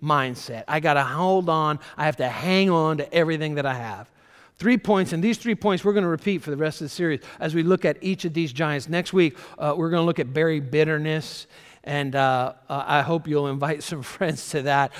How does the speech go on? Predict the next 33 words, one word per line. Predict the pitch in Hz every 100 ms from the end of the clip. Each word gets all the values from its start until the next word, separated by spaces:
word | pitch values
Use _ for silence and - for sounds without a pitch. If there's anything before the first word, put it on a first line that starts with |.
| - -
uh, | 143 143
'cause | 123 156
God | 175 240 226
wants | 170 -
to | 139
get | 143
us | 117
free | - 143 123
of | 101
bitterness. | 113 104 98 101 - _ _ _ _ _ -
But, | 175
but | 170 160
here's | 214 233
the | 214
first | - 202 190 -
point | 180 165
is | 160 160
this. | 160 - -
We | 226
gotta | 233 185
see | - 240 233
the | 180
giant. | 180 214 214 117 - _ _ _ _ _ _ _ -
We've | 233
gotta | 254 240
see | - 277 277
the | 214
giant. | 180 226 160
In | 190
order | 226 240
to | 247
defeat | 233 - 285 185
him, | 151 180